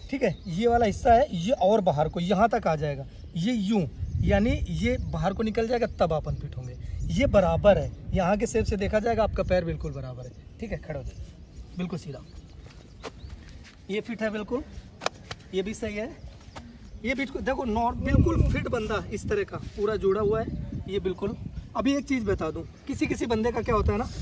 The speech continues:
दे दो पैर खोलना थोड़ा हल्का सा बेटा। अभी किसी किसी बंदे का ये वाला मांस बड़ा होता है, ठीक है,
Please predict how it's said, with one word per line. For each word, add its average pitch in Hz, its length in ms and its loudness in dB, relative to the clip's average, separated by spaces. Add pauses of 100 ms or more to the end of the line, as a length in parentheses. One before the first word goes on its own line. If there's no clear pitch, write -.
(180)
दे 202 80 2
दो 202 100 4
पैर 190 180 -2
खोलना 185 260 -2
थोड़ा 196 180 -6
हल्का 185 180 -6
सा 202 120 -8
बेटा। 226 180 -8 (520)
अभी 240 140 4
किसी - 240 -2
किसी 233 160 -2
बंदे 247 240 2
का 247 100 4
ये 208 220 4
वाला 233 240 4
मांस 190 380 4
बड़ा 156 200 2
होता 131 220 -8
है, - 160 -10
ठीक 247 140 -4
है, 196 80 -4